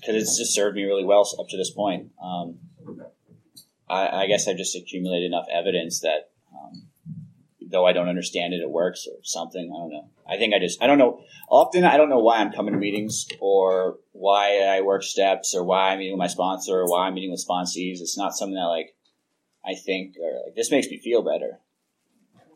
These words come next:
Not indirectly or, uh, not immediately at least. Um, but it's just a habit, and you build the habit and it replaces the old one or maybe something else. I don't know.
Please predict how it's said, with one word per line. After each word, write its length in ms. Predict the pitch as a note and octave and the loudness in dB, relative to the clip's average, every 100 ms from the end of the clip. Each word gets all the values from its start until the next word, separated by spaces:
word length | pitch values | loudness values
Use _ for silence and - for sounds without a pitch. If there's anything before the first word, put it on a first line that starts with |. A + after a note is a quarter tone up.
| _ - - | _ -20 -8
Not 260 | G2+ G2+ | -2 0
indirectly 540 | G2 F#2 F2 E2+ E2 E2 | 0 2 0 0 -4 -4
or, 160 | E2+ G2+ | -4 -2
uh, 60 | |
not 200 | A2 B2 | 2 4
immediately 400 | G#2+ A2+ G#2 E2+ | 4 0 0 0
at 80 | D#2+ | -2
least. 420 | D2+ E2 - - _ | -4 -8 -10 -14 _
Um, 300 | D2 C#2 - | -16 -16 -10
but 200 | - C#2 - | -6 -6 -8
it's 160 | F2+ | -8
just 180 | F#2 - | -8 -6
a 40 | E2+ | -4
habit, 360 | E2+ F2+ G#2+ | -2 0 0
and 100 | E2+ | -2
you 80 | F2 | 0
build 180 | F#2 F2+ | 0 2
the 60 | |
habit 340 | F#2+ A2+ C3+ B2 | 2 4 2 0
and 380 | F2+ F#2 F#2 - _ _ _ _ | -2 -4 -6 -14 _ _ _ _
it 140 | F#2+ | -10
replaces 420 | G2 G2+ G#2+ A2 G#2 | -4 0 2 0 4
the 80 | |
old 180 | A2+ B2 | 4 6
one 240 | C3+ C3 A#2 | 4 4 2
or 80 | |
maybe 540 | G2+ G2+ G2+ G2 F#2 - _ | 2 0 0 -4 -8 -12 _
something 400 | - G2+ G2 G2 | -2 0 2 0
else. 420 | A2 A2 - - - | 2 0 0 -6 -8
I 80 | - | -6
don't 160 | F#2+ | -6
know. 120 | E2 | -6